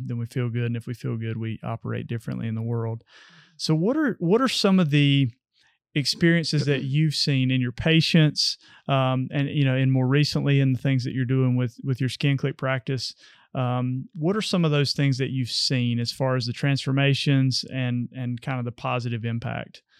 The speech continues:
Speaker 1: uh, that you've, uh, that you've experienced?
Speaker 2: So I think it kind of, you know, I, I kind of alluded to it when it came down to, you know, what I've seen is just how, how confident people get and
Speaker 1: Mm-hmm.
Speaker 2: how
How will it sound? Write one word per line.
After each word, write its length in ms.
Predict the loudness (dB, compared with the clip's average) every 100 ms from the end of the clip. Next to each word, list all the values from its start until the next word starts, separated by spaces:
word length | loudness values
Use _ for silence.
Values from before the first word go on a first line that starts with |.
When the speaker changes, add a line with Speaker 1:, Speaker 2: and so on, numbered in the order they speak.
| _ _ -10
Speaker 1:
uh, 220 | -8 -8 -6
that 240 | -8 -6
you've, 280 | -4 -4 -8 -10
uh, 300 | -8 -8 -8
that 200 | -8 -8
you've 160 | -8 -8
experienced? 800 | -8 -8 -6 -6 -6 -6 -8 -10 _ _
Speaker 2:
So 600 | -14 -10 -8 -8 -10 _ _ -8
I 140 | -6 -8
think 360 | -8 -8 -6
it 160 | -8 -10
kind 280 | -8 -8 -10
of, 60 | _ _ _ _
you 140 | -12 -8
know, 100 | -8
I, 100 | -8
I 60 | -8
kind 160 | -8 -6
of 60 |
alluded 340 | -6 -6 -8 -10
to 160 | -8
it 220 | -8 -8 -10
when 160 | -10
it 140 | -10 -12
came 160 | -12 -10
down 180 | -10 -10
to, 120 | -10
you 80 | -8
know, 100 | -8
what 120 | -8
I've 120 | -10 -12
seen 240 | -14 -12
is 80 | -10
just 200 | -12 -14 _ _
how, 600 | -20 -14 -10 -8 -8 -10 -12
how 200 | -10 -10
confident 600 | -10 -12 -12 -16 -18 -18 _ _ _
people 220 | -16 -8 -4
get 140 | -4
and 80 | -6
Speaker 1:
Mm-hmm. 60 | -6
Speaker 2:
how 220 | -10 -10